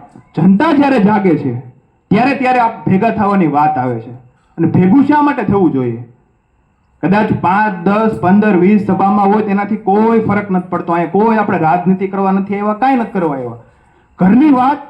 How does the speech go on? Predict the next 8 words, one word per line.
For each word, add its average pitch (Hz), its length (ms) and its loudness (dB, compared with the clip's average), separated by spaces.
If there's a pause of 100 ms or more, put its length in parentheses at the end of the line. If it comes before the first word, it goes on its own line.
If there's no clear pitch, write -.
(180)
તમારા 247 340 0
પ્રશ્નો 233 420 -2
અમે 254 140 0
સાંભળવા 269 440 2
આવ્યા 185 320 -4
છીએ. 135 160 -10
અને - 360 -8
અહીંથી 208 640 0